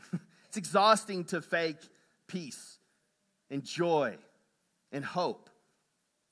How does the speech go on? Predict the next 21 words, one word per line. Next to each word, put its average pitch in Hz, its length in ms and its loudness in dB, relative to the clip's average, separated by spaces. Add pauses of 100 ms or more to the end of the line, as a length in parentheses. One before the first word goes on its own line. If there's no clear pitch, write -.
(120)
But 156 160 0
the 160 100 -4
news, 170 540 -2
supernaturally 160 880 -2
through 139 220 -12
God's 139 280 -2
Spirit, 180 400 -6
allows 143 500 -2
us 131 180 -10
to 127 80 -8
have 131 260 -4
those 87 240 -14
things. - 400 -20 (840)
It's 127 160 -6
born 143 380 -2
of 123 260 -2 (260)
faith - 640 -8 (240)
and 120 80 -8
not 131 160 2
of 123 80 -2
ourselves. - 640 -10